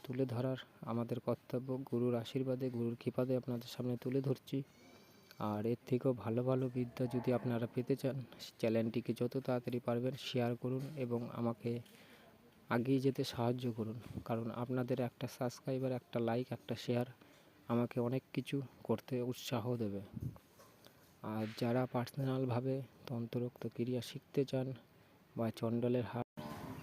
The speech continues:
জারতের হার বা অপঘাতে মহিলাদের হার বা <clears throat> ব্রাহ্মণদের, কুমারী মেয়েদের হার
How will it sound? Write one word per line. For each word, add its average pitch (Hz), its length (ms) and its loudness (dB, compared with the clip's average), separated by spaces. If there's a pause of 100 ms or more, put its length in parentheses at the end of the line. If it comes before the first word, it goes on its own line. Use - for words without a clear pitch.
(580)
জারতের 123 520 6
হার 120 260 4 (220)
বা 123 460 2 (420)
অপঘাতে 127 880 4 (880)
মহিলাদের 123 600 6
হার 120 340 4 (340)
বা 123 400 2 (320)
<clears throat> - 2250 -10
ব্রাহ্মণদের, 131 1000 6
কুমারী 127 420 2
মেয়েদের 123 440 4
হার 120 320 2